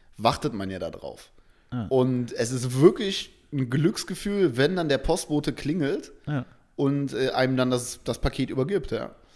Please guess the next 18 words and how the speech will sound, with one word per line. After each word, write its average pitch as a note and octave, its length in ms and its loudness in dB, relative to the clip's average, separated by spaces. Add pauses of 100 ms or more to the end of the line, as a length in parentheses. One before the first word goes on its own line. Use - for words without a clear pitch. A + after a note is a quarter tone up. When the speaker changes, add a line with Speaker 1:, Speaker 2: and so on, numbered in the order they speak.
(360)
Speaker 1:
Und A#2+ 200 -2
dann B2 120 4
macht A#2+ 160 -2
man's B2 160 -4
auf D3+ 200 2
und E3 80 -4
so. E3 120 4
Ja, C3+ 440 4
es - 200 -4
hat E3+ 160 0
irgendwie E3 240 2
was D3 160 2
von, C#3+ 600 -2
von C#3 240 -2
Geschenk, E3 480 -2
Überraschung C3 600 0
und G#2+ 100 -4
sowas. A2+ 360 0